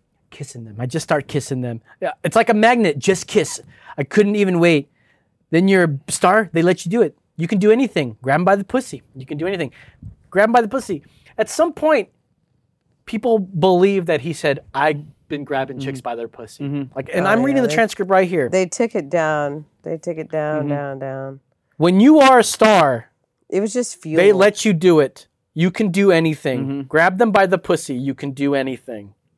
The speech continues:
Speaker 2: The
Speaker 1: That
Speaker 2: context.
Speaker 1: doesn't sound great.
Speaker 2: Things
Speaker 1: Now
Speaker 2: change
Speaker 1: imagine
Speaker 2: in the
Speaker 1: Harvey
Speaker 2: context.
Speaker 1: Weinstein saying
Speaker 3: He's
Speaker 1: that.
Speaker 3: saying, he's saying, for example, Harvey Weinstein's
Speaker 2: Did
Speaker 3: hidden,
Speaker 2: it.
Speaker 3: hidden tapes are
Speaker 2: Yeah.
Speaker 3: like, "Yeah, I just grabbed her by the pussy and she was a child."
Speaker 1: You guys are not listening.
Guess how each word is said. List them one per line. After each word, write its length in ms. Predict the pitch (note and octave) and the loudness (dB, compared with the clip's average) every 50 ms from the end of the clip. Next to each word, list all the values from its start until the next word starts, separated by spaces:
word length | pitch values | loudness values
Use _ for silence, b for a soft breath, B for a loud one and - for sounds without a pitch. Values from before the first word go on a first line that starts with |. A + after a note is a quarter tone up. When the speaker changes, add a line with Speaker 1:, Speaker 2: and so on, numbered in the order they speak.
| _ _ _ _ _ - | _ _ _ _ _ -14
Speaker 2:
The 80 | B2 | -12
Speaker 1:
That 40 | A#2 | -6
Speaker 2:
context. 380 | - E3+ F3 D3+ - B2 - D#3+ | -2 -2 -2 -2 -4 -8 -10 -8
Speaker 1:
doesn't 220 | D#3 D#3+ F#3+ A3 G#3+ | -6 -6 -6 -6 -4
sound 200 | - A#3+ A#3+ G#3+ | -2 -2 -2 0
great. 300 | G3 A3+ A3 F3 C#3+ - _ _ _ | 2 2 2 2 2 -2 _ _ _
Speaker 2:
Things 100 | - F#3+ | -2 0
Speaker 1:
Now 60 | G#3 | 0
Speaker 2:
change 100 | E3+ F#3 | 2 2
Speaker 1:
imagine 180 | A3+ C4 A#3 G3+ | 2 2 2 2
Speaker 2:
in 40 | B3 G3+ | 2 2
the 40 | |
Speaker 1:
Harvey 160 | A#3 A#3 G3+ - | 2 2 2 2
Speaker 2:
context. 100 | E3+ G#3 | 2 4
Speaker 1:
Weinstein 460 | A3 A3 G#3+ G#3+ - G#3 F3+ D#3+ D3+ | 2 2 0 -2 -4 -4 -4 -4 -4
saying 260 | - - D#3 D3 D3 | -4 -4 -2 0 2
Speaker 3:
He's 80 | A#3+ A#3+ | 2 2
Speaker 1:
that. 80 | C3+ B2+ | 4 4
Speaker 3:
saying, 320 | - C4 B3 B3 - - | 6 6 6 4 2 0
he's 200 | G3+ A#3+ C4+ B3+ | -2 -2 -2 0
saying, 240 | - C#4 C4 A#3+ A#3+ | 2 2 2 2 2
for 180 | - A3+ A3 G#3+ | 0 0 0 0
example, 680 | F3+ E3+ D#3 C3 D#3 E3 E3+ F#3 F#3+ - D#3+ C3 B2+ | 0 -4 -6 -4 -2 0 0 0 0 -2 -2 -2 -2
Harvey 340 | D3 F3 F#3+ G3+ G#3 A#3 A3 | -2 0 0 0 0 -2 -4
Weinstein's 800 | F#3 E3 F3 E3 E3 F3 F3 - - E3+ D#3 D3+ D3+ D3 C#3+ - b b b b b b - | -4 -2 -2 -2 -2 -4 -6 -6 -6 -6 -4 -4 -6 -6 -8 -12 b b b b b b -12
Speaker 2:
Did 100 | C3+ E3+ | -10 -2
Speaker 3:
hidden, 340 | E3+ - E3+ E3 F#3+ G3+ - - | 0 0 0 2 0 -2 -4 -4
Speaker 2:
it. 60 | G3 | 0
Speaker 3:
hidden 320 | G#3 A3+ G#3+ F#3+ G3+ G3 | 0 0 0 0 -2 -4
tapes 340 | E3+ - A#3 G3+ G3 E3+ - | -4 -2 0 0 0 0 -2
are 120 | G3 F3+ F3 | 0 0 2
Speaker 2:
Yeah. 60 | F3 | 4
Speaker 3:
like, 260 | E3+ E3 D#3+ D3+ - | 4 2 2 0 0
"Yeah, 160 | E3+ F3 E3+ | 0 0 2
I 100 | D#3+ D#3 | 0 0
just 260 | D3+ C#3 D#3+ D3 - - | -2 -6 -10 -12 -14 -8
grabbed 320 | - E3 E3 D#3 D#3 C#3+ | -4 -2 0 0 0 -2
her 60 | E3 | -4
by 180 | C#3 D#3+ D#3 D3+ | -2 -2 -2 -2
the 60 | D3+ | -2
pussy 280 | D3 - E3+ D#3+ - E3+ | -4 -6 -6 -6 -6 -8
and 100 | C#3 C#3 | -8 -8
she 120 | - D#3+ | -8 -10
was 140 | D3+ D3 C3+ | -10 -10 -10
a 60 | C3 | -12
child." 560 | - - - D#3 C3 A#2+ A2 F#2 - - - _ _ _ _ - | -12 -8 -6 -4 -4 -4 -6 -10 -12 -14 -18 _ _ _ _ -12
Speaker 1:
You 140 | C3+ B2 | -8 -6
guys 120 | B2+ B2+ C3 | -6 -4 -4
are 60 | C#3+ | -2
not 200 | C#3+ C3+ C#3 C#3 | -2 -2 -2 -2
listening. 460 | C#3+ C#3 C3+ - B2+ A#2 A2 G2+ G#2 | -4 -6 -6 -8 -10 -12 -12 -14 -16